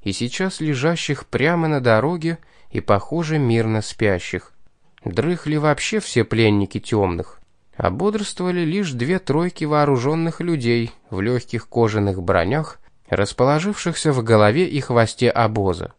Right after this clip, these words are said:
С виду наемники какие-то, разве что обросшие так, словно пару месяцев не виделись с Бродобреем. "И впрямь воевать не с кем", прошептала Кейтлин чуть погодя, рассмотрев всех хорошенько.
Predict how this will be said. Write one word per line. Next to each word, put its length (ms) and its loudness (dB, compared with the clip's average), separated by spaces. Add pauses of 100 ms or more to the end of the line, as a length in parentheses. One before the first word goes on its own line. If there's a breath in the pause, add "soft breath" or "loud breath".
(600)
С 160 -12
виду 320 -4
наемники 720 0
какие-то, 720 0 (440)
разве 400 0
что 280 -2
обросшие 680 2
так, 480 -4
словно 440 0
пару 300 2
месяцев 580 -2
не 160 2
виделись 460 -2
с 60 -4
Бродобреем. 800 2 (640)
"И 140 -4
впрямь 480 2
воевать 440 0
не 220 0
с 100 -6
кем", 240 -4 (300)
прошептала 600 2
Кейтлин 480 0
чуть 280 -6
погодя, 520 2
рассмотрев 640 0
всех 260 -4
хорошенько. 800 -2